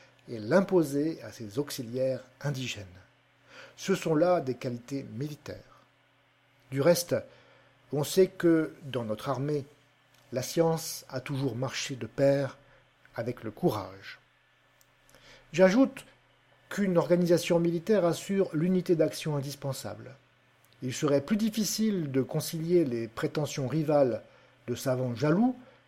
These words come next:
de leur indépendance, soucieux de ce qu'ils appellent leur gloire, et qui devraient cependant opérer de concert, quoique séparés par de grandes distances. Entre les géodésiens d'autrefois,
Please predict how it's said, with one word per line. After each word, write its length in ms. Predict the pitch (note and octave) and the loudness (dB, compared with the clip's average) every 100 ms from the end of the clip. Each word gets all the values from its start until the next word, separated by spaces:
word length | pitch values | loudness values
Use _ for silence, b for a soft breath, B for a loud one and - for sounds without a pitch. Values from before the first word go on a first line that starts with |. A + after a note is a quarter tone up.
| _ | _
de 100 | A2+ | -6
leur 200 | G#2 G2+ | -6 -6
indépendance, 720 | G2+ - - A#3 B3 - - - _ | -8 -2 2 2 0 -4 -12 -18 _
soucieux 640 | - - G3 - A3 A3 D#3+ | -4 0 0 0 2 4 4
de 120 | A#2+ | 2
ce 140 | - | -6
qu'ils 240 | B2 B2+ A#2 | -8 -4 -4
appellent 280 | A2 G#2+ G#2 | -4 -6 -6
leur 160 | F#2 | -6
gloire, 560 | C3 C3 F3 A3 A3 - b b b - | 0 2 2 2 -2 -4 b b b -8
et 100 | C#3+ | -8
qui 120 | F#3 | 4
devraient 300 | G#3 E3+ F#3 | 6 8 6
cependant 460 | F#3 F#3 F#3 E3 - | 2 2 4 4 4
opérer 340 | E3+ E3+ D#3 | 2 4 2
de 100 | C#3 | 2
concert, 540 | C3 D3+ - A#3+ E3 - _ _ _ _ _ - | 0 -2 -2 -2 -2 -4 _ _ _ _ _ 0
quoique 280 | F3 - | 0 2
séparés 560 | C#3 G3 - D3 B2 C3+ | 2 4 4 2 4 2
par 140 | C#3 | 0
de 100 | C3 | -2
grandes 240 | B2 A#2 A#2 | -4 -4 -8
distances. 720 | G#2 - F#2+ F#2+ - - - _ _ _ _ _ _ _ | -10 -16 -16 -18 -20 -20 -20 _ _ _ _ _ _ _
Entre 360 | D3+ F3 F3 D3 | 6 6 6 2
les 180 | C3 A#2+ | 2 2
géodésiens 540 | B2+ E3+ E3 C#3 E3+ | 6 6 6 4 2
d'autrefois, 680 | D#3+ D#3 F3 - A3 A#3 | 0 0 -4 -4 -6 -6